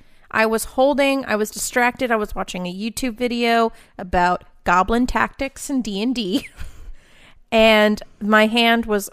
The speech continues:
loosely holding the drinks 'cause we had gotten smoothies and, and I had gotten an acai bowl. The acai bowl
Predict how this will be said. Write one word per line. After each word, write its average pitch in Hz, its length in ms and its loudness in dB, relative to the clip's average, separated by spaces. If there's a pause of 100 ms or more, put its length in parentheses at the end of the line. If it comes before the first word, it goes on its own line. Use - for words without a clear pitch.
loosely 269 600 -2
holding 226 440 0
the 220 80 0
drinks - 880 -8
'cause - 160 -10
we 190 100 -4
had 196 160 -6
gotten 180 240 -4
smoothies 208 720 -2
and, 175 320 -10 (120)
and 180 260 -10
I 190 140 -6
had 190 260 -8
gotten 208 220 -6
an 233 100 -8
acai 190 500 -6
bowl. 180 320 -12 (440)
The 220 100 -2
acai 294 580 2
bowl 180 480 -2